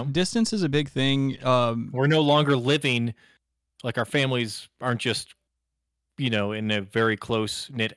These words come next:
Speaker 1: area where all the cousins and stuff, and we all
Speaker 2: Right.
Speaker 1: just get together, you know? Yeah, so I think that's a lot, because in every place, like, business, like, you know, you gotta find opportunities.
Speaker 2: Yeah.
Speaker 1: So everyone scatters. You know,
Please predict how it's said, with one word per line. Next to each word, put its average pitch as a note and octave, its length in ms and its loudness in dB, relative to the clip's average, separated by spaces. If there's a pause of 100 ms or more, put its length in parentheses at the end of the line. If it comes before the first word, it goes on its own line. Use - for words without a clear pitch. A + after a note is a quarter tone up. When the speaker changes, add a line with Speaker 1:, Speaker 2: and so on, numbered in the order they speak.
Speaker 1:
area A#2+ 560 0
where G#2+ 220 -2
all G#2+ 120 0
the G2+ 180 -8 (120)
cousins G#2 500 0
and G#2 120 -8
stuff, G#2+ 400 -6 (720)
and A2 140 -4
we G#2 140 0
all G#2 100 2
Speaker 2:
Right. G#2 60 -2
Speaker 1:
just G2+ 120 -8
get G#2+ 140 -4
together, G2+ 680 -4
you A#2+ 200 -6
know? G2 180 -4
Yeah, A#2 380 -8 (120)
so B2 200 -4
I A#2+ 100 0
think B2 220 -2
that's A#2+ 220 -4
a B2+ 40 -8
lot, A2+ 340 -2 (360)
because A2+ 440 0 (840)
in C#3 140 0
every A#2+ 240 2
place, G#2+ 640 0
like, G2+ 240 -6 (160)
business, B2 420 0
like, A#2+ 300 -6
you C3 100 -8
know, G#2+ 220 -6
you B2 180 -14
gotta A2+ 200 0
find A2 280 0
opportunities. A#2 1120 -4 (220)
Speaker 2:
Yeah. D3 220 2
Speaker 1:
So A#2+ 120 -2
everyone G#2 380 0
scatters. A2 920 0 (340)
You B2+ 120 -2
know, A2+ 160 -2